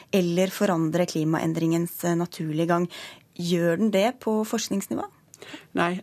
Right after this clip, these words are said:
Speaker 2: eh, der er ikke debatten i det hele tatt. Eh, det er som å diskutere om, eh, eh, røyking forårsaker, eh, lungekreft. Vi, vi er liksom langt forbi det, så debatten i Fremskrittspartiet er gjerne sånn, men ikke, eh, på forskernivå.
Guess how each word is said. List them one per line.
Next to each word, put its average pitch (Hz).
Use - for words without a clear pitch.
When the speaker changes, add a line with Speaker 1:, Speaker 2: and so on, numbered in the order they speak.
Speaker 2:
eh, 190
der 190
er 190
ikke 180
debatten 160
i 165
det 175
hele 156
tatt. -
Eh, 170
det 175
er 170
som 165
å 156
diskutere 165
om, 160
eh, 165
eh, 151
røyking 160
forårsaker, 151
eh, 151
lungekreft. 151
Vi, 165
vi 175
er 170
liksom 175
langt 147
forbi 160
det, 156
så 156
debatten 156
i -
Fremskrittspartiet 185
er 175
gjerne 143
sånn, 139
men 156
ikke, 156
eh, 156
på 160
forskernivå. 143